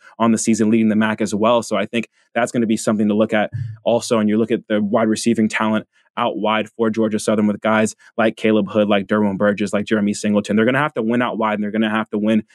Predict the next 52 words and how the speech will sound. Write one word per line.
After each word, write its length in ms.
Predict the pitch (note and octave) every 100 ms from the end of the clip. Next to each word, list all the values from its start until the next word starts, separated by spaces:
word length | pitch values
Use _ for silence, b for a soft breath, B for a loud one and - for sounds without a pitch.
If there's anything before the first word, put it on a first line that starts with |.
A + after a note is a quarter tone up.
| b
against 300 | G#2+ A2+ -
good 160 | A#2 A2
secondary 600 | A2 G#2 G#2 G#2+ G#2 G#2 _ - A2
players 400 | - A#2 A2 F#2+
like 260 | G2+ G2+ -
that. 180 | F2
So 100 | -
I 80 | G#2
think 220 | G#2+ B2
whoever 400 | - A#2 A#2 A#2+ - A2+
in 80 | A2+
this 140 | A#2
matchup 400 | A2 G#2+ A2 A2
can 280 | - G#2 G2+ -
maybe 240 | A#2+ A#2+
win 160 | A2 A#2+
those 160 | A2 -
individual 480 | A#2 G#2+ G#2+ A2
battles, 320 | G2 G2+ G2+ A2
get 160 | A#2+
a 40 | G#2+
fifty 280 | A#2+ A2+
fifty 280 | A2 G#2+ -
ball, 160 | G2+ G#2
make 160 | G#2+
that 180 | G#2+ D#2+
one 180 | G#2+ A2
block 300 | A#2 A2 G#2+
or 60 | A2+
break 220 | G#2+ G#2
that 160 | G#2
one 180 | G#2 G2+
tackle, 480 | - G#2+ A2 G2+ G2+ _ _
will 100 | G#2+
ultimately 440 | G2+ A#2 A2 G#2+ G#2
be 300 | G#2 G#2+ G2+ _ -
the 40 |
winner 240 | G#2 A2 G#2
in 60 |
this 160 | G#2 -
game, 180 | G#2 G2+
'cause 140 | G#2+
I 80 | G#2
do 140 | A#2+
think 160 | A2+ G#2
it 80 | E2
will 140 | G2+
be 120 | F#2+
a 60 | G2
close 300 | - G#2 -
matchup 340 | A2 G2+ G#2
and 140 | -